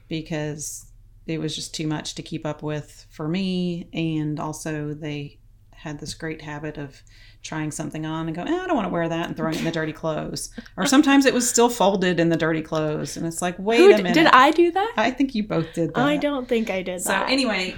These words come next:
Speaker 1: you know, teach them how to be self-sufficient. And I think that that's really important, especially for girls, c-, because I think it builds their self-confidence, their self-worth, their self-esteem.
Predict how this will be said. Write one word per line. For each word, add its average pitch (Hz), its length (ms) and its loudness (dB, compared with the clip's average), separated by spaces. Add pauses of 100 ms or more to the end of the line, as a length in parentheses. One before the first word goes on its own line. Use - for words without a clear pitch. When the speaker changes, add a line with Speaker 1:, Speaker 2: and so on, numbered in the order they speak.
Speaker 1:
you 226 120 -6
know, 214 160 -6
teach 320 320 -4
them 247 180 -4
how 214 300 -2
to 180 180 -6 (1120)
be 196 140 0
self-sufficient. 170 1000 -2
And 160 140 -4
I 156 80 -4
think 180 320 -8
that 170 240 -4
that's - 680 -6 (540)
really 180 320 -2
important, 165 720 -4 (220)
especially 185 580 -4
for 208 160 -4
girls, 175 720 -2 (160)
c-, 175 100 -6
because 156 300 -4
I 160 60 -4
think 160 200 -4
it - 120 -10
builds 156 220 -6
their 151 140 -8
self-confidence, 165 920 -6
their 156 140 -8
self-worth, 160 720 -6
their 160 140 -8
self-esteem. 156 880 -6